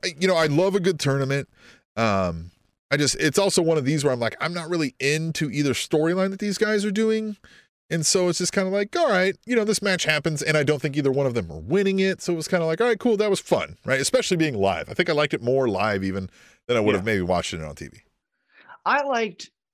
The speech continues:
Speaker 2: and a-, again, we're foreshadowing a lot, but we got some points to make here tonight. But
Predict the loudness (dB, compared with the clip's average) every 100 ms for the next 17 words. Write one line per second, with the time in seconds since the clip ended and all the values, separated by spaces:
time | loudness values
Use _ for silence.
0 | _ _ _ _ -14 -10 -4 -2 -2 -4
1 | -10 -8 -6 -6 -6 -8 -6 -6 -4 -2
2 | -2 -4 -8 -8 -6 -8 -10 _ _ -14
3 | -10 -10 -10 -10 -14 _ -8 -8 -10 -12
4 | -12 -12 -12 -10 -10 -12 -6 -4 -4